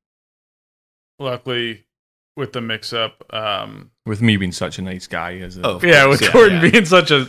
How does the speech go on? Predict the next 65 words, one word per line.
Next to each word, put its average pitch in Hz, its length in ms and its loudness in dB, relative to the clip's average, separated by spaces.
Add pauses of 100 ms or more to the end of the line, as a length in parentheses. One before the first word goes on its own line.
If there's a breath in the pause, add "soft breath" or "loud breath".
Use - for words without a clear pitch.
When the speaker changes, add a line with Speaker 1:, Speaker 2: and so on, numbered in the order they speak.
Speaker 1:
a 147 80 -4
stand-up 143 460 4
gentleman, 135 420 4
Speaker 3:
Well, 127 180 4
Speaker 1:
he, 135 60 2
Speaker 3:
I 127 60 4
don't 123 140 4
Speaker 1:
uh, - 40 4
Speaker 3:
have - 160 2
to 156 80 4
work. 165 220 6
Speaker 1:
he 202 40 0
Speaker 3:
This - 160 2
is 170 80 2
Speaker 1:
was, 202 80 4
he 226 40 4
was 247 100 8
Speaker 3:
perfect. 196 200 4
Speaker 1:
able 170 100 2
to 165 60 6
Speaker 3:
Yeah. 156 80 4
Speaker 1:
go 165 180 8
with 151 160 2
his, 151 280 4
uh, 139 220 6
his 135 220 2
buddy, 135 280 4
his 127 360 -8
buddy 135 240 2
Stacy 123 520 0
Speaker 2:
Yeah, 156 240 0
I, 139 140 2
Speaker 1:
group 139 160 2
Speaker 2:
I'd, 156 60 2
Speaker 1:
behind. 120 440 2
Speaker 2:
I'd, 147 100 2
Speaker 1:
So 107 220 -2
Speaker 2:
I'd 160 160 2
actually 147 300 0
given 110 240 -2
the 101 80 -6
job, 107 460 -2 (760)
the 113 160 -6
second 147 320 0
job 123 240 2
away 110 220 2
to 113 80 -10
someone 104 280 -2
else, 123 240 0
so 110 120 -2
I 110 40 -2
felt 107 280 -4
bad. 107 340 -2
His 101 260 -8
name's 110 200 -2
Jack. 123 400 0
He's 110 100 -6
a 110 80 -4
new 110 160 0
guy. 117 220 0
He's 104 100 -4
an 101 80 -6
Irish 113 320 -2
ki-, 123 320 -4
kid, 139 280 -4